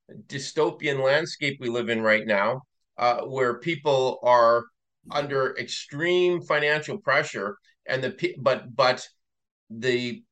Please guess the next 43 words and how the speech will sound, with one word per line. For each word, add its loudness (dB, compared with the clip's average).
officials -2
and -4
politicians -2
who -6
are -2
in -4
charge 2
of -2
things -4
have -2
a -6
double 0
standard. 0
And -4
I'll -6
give -8
you -10
an -6
example. -2
The -8
very 4
Bank 6
of -2
Canada 0
you -8
t-, -4
you -8
talk 4
about, 0
who -4
are 2
tasked 0
with -6
coming -2
up 0
with -2
our 0
banking 0
policy, 0
as -6
I -4
said -4
earlier, 0